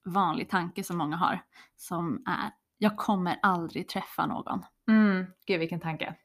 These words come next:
Speaker 1: Mm. Båda vi känner igen oss, så vi tänkte ju att vi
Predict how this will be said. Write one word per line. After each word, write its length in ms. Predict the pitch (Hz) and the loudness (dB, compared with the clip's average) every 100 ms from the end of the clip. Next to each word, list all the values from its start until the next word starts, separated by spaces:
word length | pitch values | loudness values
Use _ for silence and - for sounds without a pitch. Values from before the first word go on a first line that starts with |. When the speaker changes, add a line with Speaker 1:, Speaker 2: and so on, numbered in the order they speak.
| _ | _
Speaker 1:
Mm. 380 | 202 208 247 - - - - - - _ _ 180 - | 6 6 4 -6 -14 -20 -20 -20 -20 _ _ -14 2
Båda 220 | 226 202 | 6 6
vi 160 | 175 180 | 4 0
känner 240 | 175 175 | -2 -4
igen 260 | - 196 180 | -2 2 2
oss, 240 | 190 - - | 0 -4 -8
så 140 | - | -2
vi 80 | 190 | 0
tänkte 500 | 196 233 214 190 - | 4 6 6 4 2
ju 60 | 214 | 0
att 140 | 185 | 0
vi 300 | 175 - - | -2 -2 -2